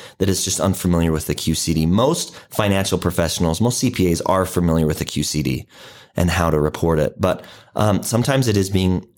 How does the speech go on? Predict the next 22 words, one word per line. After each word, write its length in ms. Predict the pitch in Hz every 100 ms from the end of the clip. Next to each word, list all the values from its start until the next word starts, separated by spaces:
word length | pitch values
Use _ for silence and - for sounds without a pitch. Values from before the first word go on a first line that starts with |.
| _
reported 440 | 95 90 92 87 -
incorrectly. 760 | 80 78 80 71 - 71 67 - _ _ -
One 120 | 104
thing 180 | 117 120
I 60 | 104
see 240 | 101 120
often 380 | 107 104 107 101
is 360 | 104 95 90 -
when 140 | 104
the 80 | 95
ten 220 | - 147
ninety-nine 500 | 120 101 98 107 113
comes 240 | 113 76
out, 300 | 73 78 - -
the 160 | 90 95
tax 280 | 113 110
form 240 | - 92 90
ten 160 | 95
ninety-nine 400 | 90 87 85 78
that 140 | 85 -
tells 340 | 98 98 95
you 320 | 95 92 90